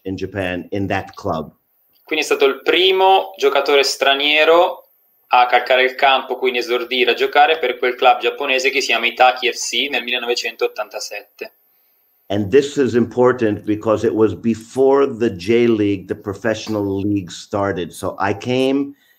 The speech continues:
Speaker 1: before what we consider the football boom here in Japan.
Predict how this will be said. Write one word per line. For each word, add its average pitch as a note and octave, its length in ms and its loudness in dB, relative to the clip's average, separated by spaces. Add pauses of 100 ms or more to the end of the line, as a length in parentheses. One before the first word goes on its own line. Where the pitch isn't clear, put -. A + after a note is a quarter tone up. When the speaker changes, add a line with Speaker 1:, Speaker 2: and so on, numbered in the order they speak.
(160)
Speaker 1:
before A#2 480 2
what A2 240 0
we A2 120 -2
consider G#2+ 520 -2
the F2+ 120 -6
football A2 640 -2
boom F#2+ 440 0
here F#2 180 -4
in F2 80 -8
Japan. E2+ 420 -12